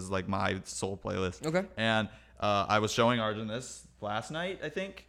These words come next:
Speaker 1: Uh, it's called Nothing Wrong by Wayne Snow, and it's just a cool track. That's
Speaker 2: Okay.
Speaker 1: it. I, it, it came up on my Discover Weekly,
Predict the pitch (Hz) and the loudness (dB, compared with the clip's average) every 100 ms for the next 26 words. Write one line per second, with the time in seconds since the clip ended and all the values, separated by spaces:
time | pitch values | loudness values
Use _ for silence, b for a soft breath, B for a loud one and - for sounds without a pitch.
0 | b b - 104 110 104 92 - 107 107 | b b -4 2 4 2 2 4 6 8
1 | 135 - 123 120 120 120 110 101 98 104 | 6 6 6 6 8 6 6 4 6 4
2 | 101 98 - 85 - - - 98 92 - | 2 0 -2 -4 -6 -12 -4 -2 -2 -4
3 | - - 101 - 90 _ - - 95 - | -4 -2 -2 -2 -10 _ -14 -8 -8 -8
4 | - - - - 131 175 381 82 - - | -12 -14 -20 -12 -4 -2 0 0 -2 0
5 | 107 92 113 123 131 143 131 - - - | 4 8 8 10 8 6 4 2 -18 -4
6 | - 117 117 113 104 101 98 - 98 95 | 2 6 6 6 4 4 0 -2 -4 -4
7 | 95 95 92 98 | -4 -6 -6 -8